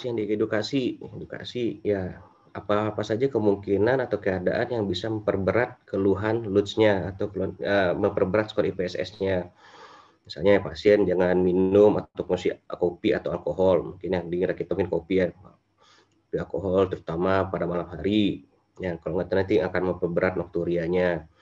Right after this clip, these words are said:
Yang kedua, mengurangi konsumsi makanan atau minuman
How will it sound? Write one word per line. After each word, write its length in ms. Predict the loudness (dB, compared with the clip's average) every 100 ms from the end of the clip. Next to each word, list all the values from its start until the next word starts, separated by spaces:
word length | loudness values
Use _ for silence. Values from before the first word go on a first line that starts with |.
| _ -20 -20 _ -8
Yang 240 | -2 0
kedua, 480 | 2 4 6 6 4
mengurangi 680 | 2 2 0 0 2 2 0
konsumsi 560 | -4 -2 -2 -2 0 2
makanan 720 | 0 -2 -4 0 2 2 0
atau 240 | -4 -2
minuman 640 | -2 0 0 2 2 0 -4